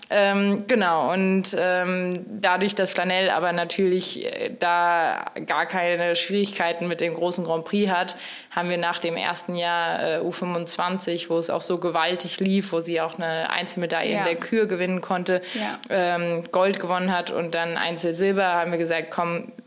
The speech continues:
Speaker 1: der Einzige, der sie eigentlich daran hindert, im großen Sport zu sein,
Speaker 2: <laughs>
Speaker 1: ist die Reiterin. Und dementsprechend hab ich gesagt, äh,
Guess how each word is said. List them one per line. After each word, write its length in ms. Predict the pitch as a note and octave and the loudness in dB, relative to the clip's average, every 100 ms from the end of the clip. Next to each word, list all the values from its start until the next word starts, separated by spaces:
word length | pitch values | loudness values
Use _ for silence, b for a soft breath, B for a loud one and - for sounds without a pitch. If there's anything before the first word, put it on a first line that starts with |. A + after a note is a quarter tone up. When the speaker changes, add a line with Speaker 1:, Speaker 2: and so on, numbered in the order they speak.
| - | -10
Speaker 1:
der 420 | - - - G2+ | -10 -4 0 2
Einzige, 340 | E3+ F3+ F3+ | 2 0 -2
der 200 | F3+ F3 | 0 2
sie 100 | E3+ | 2
eigentlich 220 | D3+ F#3 - | 2 0 0
daran 260 | F3 F3 | 0 2
hindert, 400 | F3+ A#3 B3+ G#3+ | 2 4 6 4
im 140 | G3+ G3+ | 4 2
großen 300 | G#3 A3+ A3+ | 4 4 2
Sport 300 | - A3+ A#3 | 4 4 6
zu 80 | B3 | 6
sein, 260 | G#3 G#3 | 6 6
Speaker 2:
<laughs> 0 | |
Speaker 1:
ist 180 | G3+ A3 | 2 2
die 80 | G3 | 2
Reiterin. 580 | F3 G#3 A#3 A#3 C4 C4 | 4 2 2 2 4 4
Und 440 | G3+ G3+ G3+ G3 | 2 2 0 0
dementsprechend 420 | F#3 F#3 F3 E3+ | 0 0 -2 0
hab 80 | F3 | 0
ich 100 | E3 | -2
gesagt, 320 | E3 E3 E3 | 0 0 0
äh, 280 | - D#3+ D#3 | 0 0 0